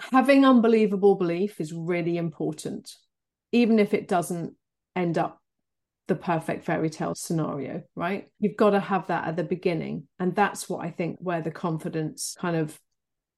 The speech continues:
comes from and allows you to feel kind of more relaxed in your journey in a way, because you have the confidence that this is what you're trying to achieve and it's needed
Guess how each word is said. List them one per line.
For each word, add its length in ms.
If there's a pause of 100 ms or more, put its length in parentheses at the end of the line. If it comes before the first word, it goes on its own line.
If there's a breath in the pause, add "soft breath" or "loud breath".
comes 420
from 280
and 160
allows 640
you 260
to 640 (100)
feel 240
kind 240
of 280
more 260
relaxed 760 (100)
in 180
your 380
journey 440
in 100
a 60
way, 280
because 600 (180)
you 260
have 320
the 80
confidence 640
that 160
this 200
is 160
what 160
you're 120
trying 300
to 140
achieve 420
and 120
it's 200
needed 640